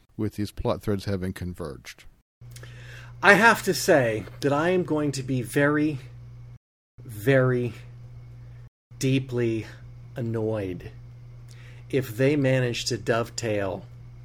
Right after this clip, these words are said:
Speaker 2: Dante's son with the Orchard. Um,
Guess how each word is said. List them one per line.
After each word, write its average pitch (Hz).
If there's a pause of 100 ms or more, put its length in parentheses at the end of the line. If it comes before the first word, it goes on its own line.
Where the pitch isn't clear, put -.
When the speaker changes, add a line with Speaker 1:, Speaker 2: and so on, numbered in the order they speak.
(580)
Speaker 2:
Dante's 120 (260)
son 95 (680)
with 127
the 120
Orchard. 104 (880)
Um, 123